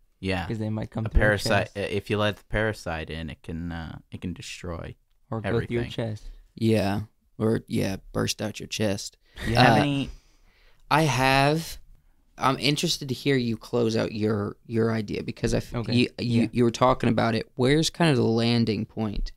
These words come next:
Speaker 3: of what you believe the message of this, the film
Speaker 1: Um,
Speaker 3: is?
Speaker 1: well, the message is definitely the, probably the parasite analogy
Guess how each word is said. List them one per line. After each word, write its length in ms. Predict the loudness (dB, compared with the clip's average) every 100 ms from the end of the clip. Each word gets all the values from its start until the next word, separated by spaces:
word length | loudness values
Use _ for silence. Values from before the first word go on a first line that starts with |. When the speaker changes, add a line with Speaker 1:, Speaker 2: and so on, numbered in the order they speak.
| -4
Speaker 3:
of 100 | -2
what 160 | -2
you 100 | -4
believe 340 | -4 -2 -2 -2
the 100 | 0
message 520 | 0 0 -4 -6 -8
of 80 | -12
this, 320 | -14 -14 -14 -10
the 100 | -10
film 200 | -8 -2
Speaker 1:
Um, 400 | 0 2 0 -2
Speaker 3:
is? 80 | -6 -6
Speaker 1:
well, 220 | -2 -2 0
the 100 | 0
message 480 | 2 0 0 -4 -4
is 120 | -6
definitely 640 | -6 -6 -6 -8 -8 -8 -8
the, 300 | -10 -12 -12 _ _
probably 240 | 0 0 -2
the 100 | -6
parasite 720 | -6 -6 -6 -10 -10 -10 -12 -18 _ _
analogy 760 | -6 -4 -4 -6 -8 -10 -6 -2